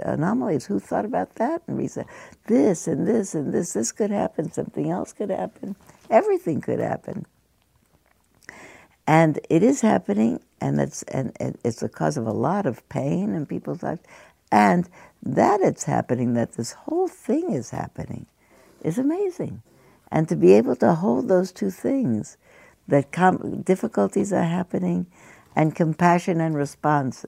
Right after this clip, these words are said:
is also happening. Somebody who's retiring from a life of ministering to the sick.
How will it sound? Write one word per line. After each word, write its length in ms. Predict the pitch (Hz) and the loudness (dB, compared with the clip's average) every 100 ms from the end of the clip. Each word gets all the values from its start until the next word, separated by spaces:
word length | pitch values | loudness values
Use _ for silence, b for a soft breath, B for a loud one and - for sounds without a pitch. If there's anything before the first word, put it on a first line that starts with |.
| - | -8
is 180 | 117 131 | -6 -2
also 360 | 120 147 117 | -2 -2 -4
happening. 600 | 113 113 - - - - - b b b b b | -4 -4 -6 -6 -6 -8 -10 b b b b b
Somebody 460 | - 131 135 135 | 0 4 6 4
who's 420 | 131 139 135 120 | 2 0 0 -2
retiring 640 | - 135 117 147 135 139 131 | -4 -4 -2 0 2 2 0
from 280 | - 139 131 | -4 -4 -2
a 60 | |
life 500 | 123 123 135 135 - - - | 0 2 2 0 -6 -14 -4
of 260 | 131 123 | -2 -2
ministering 560 | 139 139 143 - - 143 | -2 -2 -2 -6 -6 -6
to 120 | 139 | -4
the 120 | 143 143 | -6 -6
sick. 440 | - 202 160 _ | -8 -8 -8 _